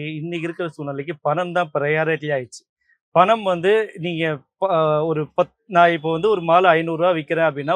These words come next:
ஒருத்தர் இருநூறு ரூபாய்க்கு கொடுக்குறாங்கன்னா, அது பொருளுக்கான காசு தான் இருக்கும். அந்த இருநூறு ரூபாய்க்கு ஏத்த பொருள் தான் இருக்கும். அவ-, ஏன்னா வந்து அவங்க ஒரு கடை வச்சிருக்காங்க, அவங்களுக்கு லேபர் இருக்கு, வேற அவங்களுக்கு சம்பளம் இருக்கு.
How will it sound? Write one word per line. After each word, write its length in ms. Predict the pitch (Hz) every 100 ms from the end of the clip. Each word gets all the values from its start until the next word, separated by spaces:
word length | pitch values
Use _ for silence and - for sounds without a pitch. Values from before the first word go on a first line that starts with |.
| 190
ஒருத்தர் 320 | 165 170 165
இருநூறு 220 | 175 226
ரூபாய்க்கு 220 | 220 240 226
கொடுக்குறாங்கன்னா, 440 | 196 190 208 277 269
அது 100 | 233 202
பொருளுக்கான 600 | 233 240 269 254 247 233
காசு 300 | 226 226 220
தான் 120 | 220 220
இருக்கும். 260 | 180 135 _ - _ _ _ -
அந்த 160 | 175 180 180 175 175 175
இருநூறு 360 | 175 185 202 196
ரூபாய்க்கு 300 | 262 262 247
ஏத்த 140 | 233 185
பொருள் 260 | 214 214
தான் 80 | 226
இருக்கும். 240 | 214 175 170
அவ-, 160 | 220
ஏன்னா 240 | 214 220 233
வந்து 200 | 214 214
அவங்க 180 | 214 208
ஒரு 120 | 196
கடை 180 | 190 202
வச்சிருக்காங்க, 420 | 208 190 185 185 190
அவங்களுக்கு 320 | 185 180 170
லேபர் 280 | 196 185 175
இருக்கு, 200 | 165 - 190
வேற 200 | 175 185 175 175 -
அவங்களுக்கு 440 | 160 185 196 185
சம்பளம் 260 | 180 175 170
இருக்கு. 240 | 160 185